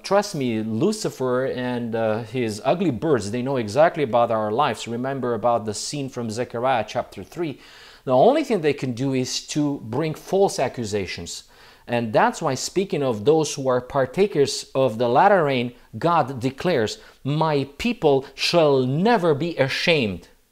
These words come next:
Joel two twenty-six and twenty-seven, that means will never give up. They will always see a privilege of being partakers of divine nature. And Isaiah declares, "For your shame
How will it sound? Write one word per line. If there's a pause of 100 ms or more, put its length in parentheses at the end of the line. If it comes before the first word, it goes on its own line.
Joel
two
twenty-six
and
twenty-seven,
that
means (340)
will
never (200)
give
up. (160)
They
will
always
see
a
privilege
of
being
partakers
of
divine
nature.
And
Isaiah
declares, (380)
"For
your
shame